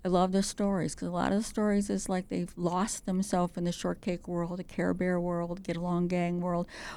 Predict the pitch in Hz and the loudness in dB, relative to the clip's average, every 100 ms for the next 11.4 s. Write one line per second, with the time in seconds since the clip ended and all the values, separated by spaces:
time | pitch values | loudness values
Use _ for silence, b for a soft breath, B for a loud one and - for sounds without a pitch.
0 | 240 196 190 185 185 - 190 180 190 185 | 0 6 6 6 4 2 2 2 2 0
1 | 185 175 - 190 180 170 - - - - | -2 -2 -4 -6 -4 -4 -6 -8 -10 -8
2 | - 170 202 208 214 214 B B B 180 | -6 -2 0 0 0 -4 B B B 0
3 | 175 170 170 - 170 170 170 175 - 175 | 0 0 -4 -4 -2 0 0 -2 -2 0
4 | 175 170 165 - - - - 180 175 165 | 2 0 0 -2 -4 -10 -10 -2 0 0
5 | - 165 160 160 - - 170 185 196 214 | -2 -4 -4 -4 -8 -4 -2 -2 -4 -4
6 | 214 220 - b b b b - 175 165 | -4 -4 -10 b b b b -6 -2 -2
7 | 180 170 170 180 185 190 185 185 202 - | 0 0 2 2 4 4 2 2 -2 -4
8 | - - 175 - 185 - 185 175 - 160 | -8 0 0 0 -2 -2 -2 -2 -2 -8
9 | - - 160 151 147 151 151 - - - | -8 -8 -6 -4 -2 -2 -4 -8 -18 -20
10 | - - - - - - 156 175 160 160 | -20 -20 -20 -20 -10 -4 -2 -2 -2 -2
11 | 151 - - 180 | -2 -4 -4 -6